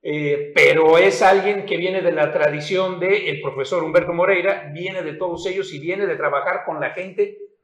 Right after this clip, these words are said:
todo el tiempo, porque si algo tuvo el, el profe Moreira, independiente de lo que digamos, es que siempre estuvo con las bases. Eh, lo supo hacer muy bien desde el sindicato de los maestros,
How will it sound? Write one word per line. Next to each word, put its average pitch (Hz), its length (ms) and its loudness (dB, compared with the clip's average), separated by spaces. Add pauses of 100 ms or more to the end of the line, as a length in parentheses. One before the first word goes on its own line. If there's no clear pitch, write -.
todo 254 220 0
el 196 100 -6
tiempo, 156 280 -4
porque 143 200 -2
si 160 120 2
algo 220 220 4
tuvo 214 400 0
el, 151 120 -4
el - 120 -12
profe 202 240 2
Moreira, 180 600 -2
independiente 240 540 0
de 226 80 -2
lo 175 120 -4
que 165 80 -8
digamos, 214 600 -8 (200)
es - 180 -6
que 175 120 -6
siempre 196 380 -4
estuvo 185 540 -8
con 135 180 -6
las 113 180 -6
bases. - 440 -8
Eh, 143 60 -6
lo 147 140 -8
supo 196 640 -6
hacer 180 240 -4
muy 190 160 -8
bien 185 180 -10
desde 170 200 -8
el - 40 -12
sindicato 160 480 -8
de 143 80 -4
los 143 160 -8
maestros, 202 460 -10